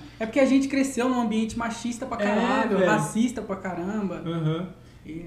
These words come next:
Speaker 2: E aí, mano, eu queria saber como que tá essa desconstrução. Porque, mano, eu não sei se é porque depois que eu tive uma filha,
Speaker 1: Sim.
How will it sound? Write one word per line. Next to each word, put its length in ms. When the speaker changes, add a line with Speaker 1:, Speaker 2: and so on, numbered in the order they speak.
Speaker 2:
E 140
aí, 240
mano, 220
eu 80
queria 180
saber 340
como 240
que 100
tá 180
essa 220
desconstrução. 720
Porque, 400
mano, 480
eu 760
não 160
sei 160
se 140
é 40
porque 800
depois 300
que 80
eu 40
tive 200
uma 220
filha, 680
Speaker 1:
Sim. 300